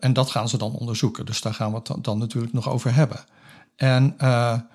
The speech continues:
dan is natuurlijk een, eh, een vraag van, hoe komt het dat die verhalen zo populair zijn? En dan zou je kunnen denken dat opinieleiders, laten we zeggen politici of columnisten of, ehm, eh, T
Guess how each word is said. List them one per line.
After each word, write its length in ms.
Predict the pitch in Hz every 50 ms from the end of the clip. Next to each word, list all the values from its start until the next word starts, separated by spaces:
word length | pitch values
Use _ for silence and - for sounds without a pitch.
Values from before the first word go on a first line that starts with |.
| - - - - - _ _
dan 200 | - 139 143 143
is 120 | 135 -
natuurlijk 520 | - 147 147 147 135 143 139 139 - - - _ _ _ _ _
een, 260 | - 147 143 135 131
eh, 180 | 131 - - 131 143 -
een 140 | - 131 117
vraag 380 | - 139 131 120 120 123 -
van, 300 | - - 107 113 120 - -
hoe 140 | 131 131 143
komt 240 | 139 - 175 170 151
het 120 | 151 143
dat 160 | - 147 135 -
die 140 | 143 127
verhalen 360 | - 151 131 131 127 127 123 123
zo 140 | - 127
populair 640 | 120 123 - 123 120 120 - 127 120 135 127 123 123
zijn? 340 | - - 85 82 - - - - _ _ _ _ _ _ _ _ _ _ _ _ _
En 120 | - 127
dan 100 | 127 123
zou 180 | - 139 120 123
je 80 | 120
kunnen 220 | - - 120 123 113
denken 280 | 120 120 120 117 -
dat 140 | 113 117 -
opinieleiders, 880 | - 131 - - - 127 120 123 123 120 117 120 120 120 120 139 139 135
laten 200 | - 117 104 -
we 60 | - 113
zeggen 240 | 117 117 113 131 120
politici 640 | - 131 120 113 117 113 - 110 - - - 120 117
of 420 | 110 117 - - - - - - _ _ _ _
columnisten 840 | - 147 127 117 117 117 113 113 117 - - - - 123 120 131 - _ _ _ _ _ _ _ _ _ _
of, 360 | - 117 113 - - - - -
ehm, 420 | - 113 107 104 104 104 104 104 107 127 - _ _ _ _ _ _ _ _ _ _ _ _ _
eh, 120 | - 104 101 95 95 98 104 107 107 117 117 113
T 60 | -